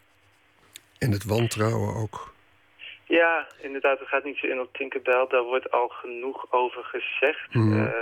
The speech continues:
Speaker 2: vind ik. En, eh, maar het, het, eh, het triggerde mij gewoon die gedachte van: "Oh ja, je weet gewoon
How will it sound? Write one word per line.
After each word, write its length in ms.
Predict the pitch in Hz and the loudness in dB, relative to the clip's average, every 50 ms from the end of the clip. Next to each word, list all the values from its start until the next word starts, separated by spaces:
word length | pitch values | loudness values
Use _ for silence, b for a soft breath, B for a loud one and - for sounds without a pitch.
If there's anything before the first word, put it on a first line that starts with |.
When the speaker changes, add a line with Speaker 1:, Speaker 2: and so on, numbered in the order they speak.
| 117 117 | -4 -6
Speaker 2:
vind 400 | 113 - - - 127 117 113 - | -6 -6 -2 -2 -2 -2 0 -2
ik. 200 | 127 - - - - B B B B B B B B | -4 -4 -6 -10 -12 B B B B B B B B
En, 200 | B - 143 143 | B 2 2 4
eh, 200 | 143 143 143 143 143 | 4 4 4 4 4
maar 200 | 143 143 143 143 | 2 2 0 0
het, 120 | - - | -4 -6
het, 240 | - - 139 - - | -6 -6 -6 -2 2
eh, 280 | 147 139 139 131 127 131 | 4 4 6 4 4 2
het 120 | - - | 0 -2
triggerde 360 | - - 139 131 131 127 127 127 | 0 0 0 2 2 2 2 2
mij 220 | 123 127 127 123 | 2 2 0 0
gewoon 220 | 120 - 127 123 | 0 0 -2 -2
die 120 | 123 120 117 | -2 -4 -4
gedachte 520 | - - 120 - 131 131 131 - - - | -4 -4 0 2 2 2 2 -2 -10 -16
van: 200 | - - - - | -14 -10 -4 0
"Oh 140 | - 131 139 | 2 2 4
ja, 120 | 135 120 | 4 4
je 180 | 117 113 113 110 | 2 2 0 0
weet 260 | 110 117 120 120 - | 2 2 2 2 0
gewoon 320 | - - 120 117 110 110 | 0 0 2 2 2 0